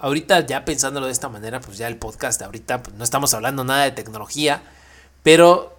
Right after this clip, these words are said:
pues sí de cosas que, que se trata de tecnología, porque te roban tus teléfonos, te roban tus cosas, tus dispositivos, y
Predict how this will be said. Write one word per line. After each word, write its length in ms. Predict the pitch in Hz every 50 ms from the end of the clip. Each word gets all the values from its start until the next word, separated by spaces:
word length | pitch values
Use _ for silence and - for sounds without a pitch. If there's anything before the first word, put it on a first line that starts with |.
| _ _
pues 160 | - 117 107
sí 140 | - 151 156
de 160 | 156 135 131
cosas 400 | - 165 151 - 151 143 131 -
que, 400 | - - 120 113 113 113 113 _
que 160 | - - 117 -
se 160 | - - 127
trata 260 | 117 151 156 160 -
de 40 | 160
tecnología, 840 | - - 117 117 120 120 120 117 113 127 165 165 151 143 165 165 -
porque 280 | - - 120 - 151
te 180 | - - 123 120
roban 320 | 120 127 143 151 147 135
tus 140 | - 123 -
teléfonos, 640 | - 120 117 131 151 147 - 151 135 131 131 131 131
te 80 | 127
roban 260 | 120 120 120 127 131 127
tus 160 | - - -
cosas, 540 | - - 143 127 - 131 127 123 - - _
tus 160 | - 113 104
dispositivos, 800 | 110 107 - - 120 - - 110 - 131 131 127 127 123 - -
y 280 | 110 104 104 107 120